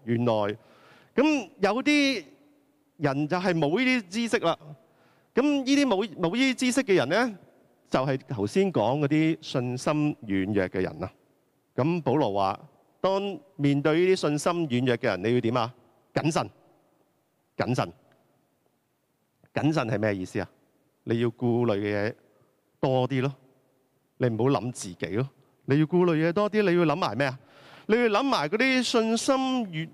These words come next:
軟弱嘅人，嗰啲人嘅需要同埋感受。當你去運用呢個自由嘅時候，你會唔會成為呢啲軟弱嘅人嘅絆腳石啊？絆腳石係咩意思啊？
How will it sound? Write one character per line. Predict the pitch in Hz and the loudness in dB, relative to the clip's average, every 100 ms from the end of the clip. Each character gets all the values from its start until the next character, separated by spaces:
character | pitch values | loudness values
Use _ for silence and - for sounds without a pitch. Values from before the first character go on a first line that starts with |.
| 156 | -2
軟 | 139 202 | 0 2
弱 | 190 165 | 0 0
嘅 | 175 | 0
人， | 139 120 120 - | 0 -2 -8 -4
嗰 | 196 | -2
啲 | 262 254 | 0 0
人 | 117 | -2
嘅 | 123 160 156 | 0 -2 -2
需 | - - 220 208 | -6 0 0 2
要 | 156 | 2
同 | 131 98 | 0 -2
埋 | 98 87 | -4 -2
感 | 95 139 | -4 -2
受。 | 156 104 90 - _ _ _ _ _ _ | -2 -2 -4 -14 _ _ _ _ _ _
當 | 269 277 | 0 2
你 | |
去 | 202 196 214 | 2 2 0
運 | 196 175 151 151 | 0 -2 -2 -2
用 | 156 156 156 | 0 0 -2
呢 | 180 233 | -2 0
個 | 175 | 0
自 | - 139 | 0 -2
由 | 120 104 | -2 0
嘅 | 123 | -4
時 | - 101 | -4 -2
候， | 98 | -2
你 | 113 139 | 0 -2
會 | 170 180 147 | 0 0 0
唔 | 117 123 | -2 0
會 | 151 156 | 2 0
成 | 147 110 98 104 | -2 -4 -4 -2
為 | 107 95 101 - _ - _ _ _ _ _ _ - | 0 0 -2 -6 _ -20 _ _ _ _ _ _ -2
呢 | 233 | 0
啲 | |
軟 | 240 226 151 135 139 | 0 0 2 2 2
弱 | 127 | 0
嘅 | - 117 | 0 -2
人 | 92 92 | -2 -2
嘅 | 110 - | -4 -2
絆 | 123 101 95 98 | -2 -2 -6 -6
腳 | - 104 - | -2 -2 -4
石 | - 98 - | -6 -4 -4
啊？ | 95 - _ _ _ _ _ - | -8 -12 _ _ _ _ _ -2
絆 | 135 127 | 0 0
腳 | 120 | -2
石 | - | -2
係 | 101 107 | -4 -2
咩 | 107 | -2
意 | 95 | -2
思 | |
啊？ | 104 | -4